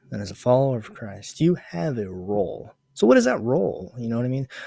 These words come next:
Are we supposed to follow certain traditions? Are we supposed to follow these, like, a certain checklist? Like, what are we supposed to do? And I feel like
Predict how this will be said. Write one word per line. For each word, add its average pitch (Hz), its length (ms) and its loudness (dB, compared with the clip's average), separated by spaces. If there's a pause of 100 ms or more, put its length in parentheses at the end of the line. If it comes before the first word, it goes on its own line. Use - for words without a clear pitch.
(160)
Are 147 60 4
we 151 100 6
supposed - 260 0
to 151 60 -2
follow 147 720 6 (280)
certain 160 300 2
traditions? 147 680 2
Are 143 40 6
we 143 80 4
supposed 139 380 -2
to 110 100 -4
follow 135 760 -4 (180)
these, 123 1000 0
like, 113 280 -4
a 101 100 -2
certain - 280 -4
checklist? - 920 0
Like, 214 180 -6
what 214 180 2
are 175 100 0
we 120 140 -4
supposed - 600 -6
to - 80 -10
do? 98 240 -2
And - 80 -6
I 110 80 -2
feel - 200 2
like 147 100 4